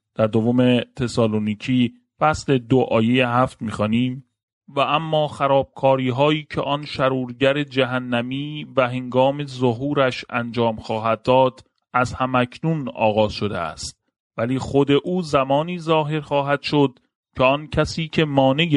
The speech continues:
اوست از سر راه کنار برود." به عبارت دیگر، زیرا آن راز بیقانونی اکنون در حال عمل است. فقط تا مدت آنکه مانع آن است،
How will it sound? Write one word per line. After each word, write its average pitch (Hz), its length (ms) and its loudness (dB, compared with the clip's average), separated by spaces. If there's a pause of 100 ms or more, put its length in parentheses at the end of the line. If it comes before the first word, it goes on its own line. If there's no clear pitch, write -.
اوست 160 480 2 (340)
از 127 160 -2
سر 139 240 0
راه 127 600 2
کنار 113 400 0
برود." 90 560 -10 (600)
به 120 100 -4
عبارت 117 380 0
دیگر، 131 640 2 (140)
زیرا 135 540 0
آن 143 260 0
راز 127 640 2 (520)
بیقانونی 117 1040 0
اکنون 135 500 -4
در 120 220 2
حال 127 380 0 (100)
عمل 123 500 2
است. - 420 -6 (240)
فقط 143 460 0
تا 139 180 2
مدت 127 560 0
آنکه 147 800 0
مانع 110 520 2
آن 107 300 2
است، 120 480 2